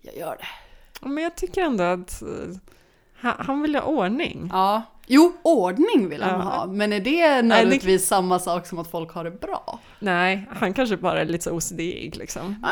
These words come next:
Speaker 1: jag tror att han liksom vill kontrollera och känna sig,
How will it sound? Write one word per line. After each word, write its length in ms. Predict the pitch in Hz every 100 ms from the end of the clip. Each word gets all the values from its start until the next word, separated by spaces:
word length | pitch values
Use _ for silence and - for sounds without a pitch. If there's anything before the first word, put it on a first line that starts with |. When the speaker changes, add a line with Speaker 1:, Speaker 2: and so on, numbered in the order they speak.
| 466
Speaker 1:
jag 100 | 240
tror 140 | 240
att 100 | 330
han 460 | 302 262 233 226 220
liksom 360 | 226 - 233 208
vill 140 | 208
kontrollera 880 | 208 220 - 190 202 269 220 196 180
och 600 | 185 185 180 185 190 190 185 _ _ _ _ _
känna 340 | - 190 180
sig, 640 | 190 180 175 170 170 190